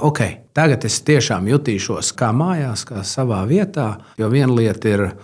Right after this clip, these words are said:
pašam spēlēt, ka tu atbildi principā par savu darbību. Protams, ka tu esi it kā, kā vārtsargs, tu īpaši esi atbildīgs par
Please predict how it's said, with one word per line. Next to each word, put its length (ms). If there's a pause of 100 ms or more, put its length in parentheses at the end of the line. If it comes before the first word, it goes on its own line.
(180)
pašam 320
spēlēt, 480
ka 80
tu 160
atbildi 480 (160)
principā 540 (120)
par 140
savu 240
darbību. 720
Protams, 400
ka 80
tu 80
esi 240
it 80
kā, 140 (340)
kā 160
vārtsargs, 480
tu 80
īpaši 540
esi 100
atbildīgs 540
par 180